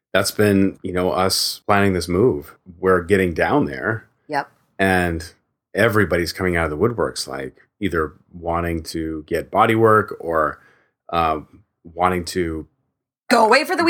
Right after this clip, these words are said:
Speaker 1: away
Speaker 2: weekend.
Speaker 1: for the weekend or have us out for the weekend or do something. And it's flattering and it's amazing, but I just don't have anywhere to put it. So
Speaker 2: Yeah.
Speaker 1: it's like, "God, I love you, but I just, there's no way to put it."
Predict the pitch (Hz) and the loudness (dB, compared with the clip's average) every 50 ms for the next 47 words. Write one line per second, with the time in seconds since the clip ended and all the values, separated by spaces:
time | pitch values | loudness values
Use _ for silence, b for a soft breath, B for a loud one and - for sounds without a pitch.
0 | 339 - - 330 302 285 277 - 135 - - 127 120 120 113 120 117 110 104 113 | 4 4 4 4 4 6 6 6 4 4 2 2 2 2 4 4 0 2 2 0
1 | 107 107 107 101 95 - 110 107 107 101 110 101 - - - - 117 127 120 - | 2 2 2 2 0 0 0 0 2 2 2 0 0 -4 0 2 2 2 2 0
2 | - 120 120 123 120 123 123 113 110 - 117 113 113 110 110 107 101 90 82 80 | -2 0 0 2 2 0 -2 -2 0 0 2 2 2 0 0 -2 -2 -2 -2 -4
3 | 76 - 78 73 - - - 117 123 147 160 139 - 101 82 78 78 78 76 - | -6 -8 -10 -10 -8 -4 0 2 2 2 2 2 0 -2 -2 -2 -4 -6 -10 -12
4 | _ _ _ _ _ _ _ _ _ _ - 101 104 101 101 95 - - 113 - | _ _ _ _ _ _ _ _ _ _ -2 0 2 2 0 0 0 2 4 4
5 | 107 - - - - - 120 143 165 175 160 135 107 92 82 80 78 78 - - | 4 2 -4 -8 -6 -4 0 2 2 2 4 2 2 0 0 -4 -6 -8 -6 -6
6 | 87 90 95 104 120 139 151 165 165 135 107 95 82 78 73 85 85 92 92 90 | -4 -2 -2 0 2 4 4 6 4 4 4 2 0 -2 -4 -4 -2 -2 -2 -4
7 | 90 - - 113 110 104 - - 113 107 98 - - _ _ _ _ _ - - | -4 -2 2 2 2 2 2 0 2 2 2 -2 -6 _ _ _ _ _ -10 -6
8 | - 87 87 98 113 107 101 104 98 87 85 - - 143 - 262 80 - - _ | -4 -4 -2 0 0 2 2 2 2 2 -2 -4 -4 -2 -2 -2 -2 -4 -6 _
9 | _ _ - - - 87 78 - 82 - - 85 82 80 80 76 - - - _ | _ _ -10 -2 0 2 2 2 2 0 0 0 2 2 2 0 -2 -12 -20 _
10 | _ _ _ _ _ _ _ - - 107 82 82 80 82 92 98 104 107 107 92 | _ _ _ _ _ _ _ -8 -8 -6 -6 -8 -8 -4 2 4 4 4 4 2
11 | 82 76 73 73 73 73 73 73 76 73 - - _ _ _ _ 82 80 80 82 | -2 -4 -4 -4 -4 -6 -6 -8 -10 -14 -16 -18 _ _ _ _ -12 -12 -10 -10
12 | 80 80 80 80 82 80 82 80 78 - _ _ _ _ - - - - | -10 -10 -8 -8 -10 -10 -12 -14 -20 -20 _ _ _ _ -4 -4 -4 -8